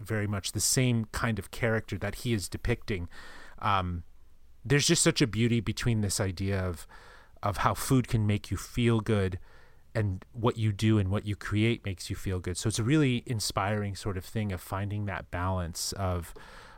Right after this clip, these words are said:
of, you know, being driven and so driven to, to create what you wanna create rather than just being confined t-, to being told what to create. Um, I think that's one thing that I really get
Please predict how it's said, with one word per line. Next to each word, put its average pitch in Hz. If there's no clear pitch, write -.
of, 92
you 117
know, 87
being 127
driven 117
and 120
so 185
driven 123
to, 135
to -
create 147
what 123
you 147
wanna 127
create 101
rather 120
than 110
just -
being 98
confined 107
t-, -
to -
being 101
told 113
what 87
to -
create. 80
Um, 90
I 139
think 131
that's 113
one 107
thing 98
that 101
I 92
really 95
get 92